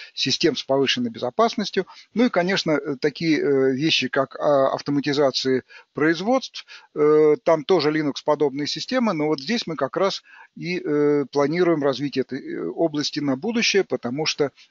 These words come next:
э, большинство таких устройств всё-таки arm, на серверах arm работают, и тут нужно нам, м, сориентироваться правильным образом, чтобы оп-, оптимизировать и наши усилия, и,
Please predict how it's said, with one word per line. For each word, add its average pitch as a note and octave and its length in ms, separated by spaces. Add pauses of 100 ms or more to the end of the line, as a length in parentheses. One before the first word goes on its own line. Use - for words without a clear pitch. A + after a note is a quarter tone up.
(120)
э, B2+ 480
большинство C3+ 420
таких C3+ 440
устройств E3+ 400
всё-таки D3 320 (100)
arm, D3 280 (520)
на C#3+ 320
серверах D3 500
arm G3 300
работают, C#3+ 520
и D3+ 80
тут F3 260
нужно D3 380 (100)
нам, C#3 340
м, - 1400
сориентироваться D3 720
правильным C#3+ 440
образом, E3+ 360
чтобы C3+ 320
оп-, - 180
оптимизировать D3 800 (200)
и C#3+ 60
наши G3 300
усилия, F#3 420
и, E3+ 340